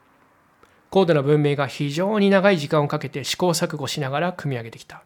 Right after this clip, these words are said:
故に自然進化のみでは成立せず、進化と創造の成果物。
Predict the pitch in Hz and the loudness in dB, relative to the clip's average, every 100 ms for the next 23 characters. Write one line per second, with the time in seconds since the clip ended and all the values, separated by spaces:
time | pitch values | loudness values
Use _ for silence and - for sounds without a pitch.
0 | _ _ _ _ _ _ _ 165 180 165 | _ _ _ _ _ _ _ 0 2 2
1 | 156 147 190 185 196 165 151 170 147 131 | -2 0 0 2 2 2 2 2 2 -2
2 | - 135 135 - 131 135 214 - - 180 | -4 -8 -6 -6 -4 -4 -4 -8 -2 2
3 | 165 135 - 123 156 160 151 156 196 190 | 2 0 -8 -2 2 2 2 2 0 -2
4 | 127 123 120 - - | -4 -6 -8 -12 -14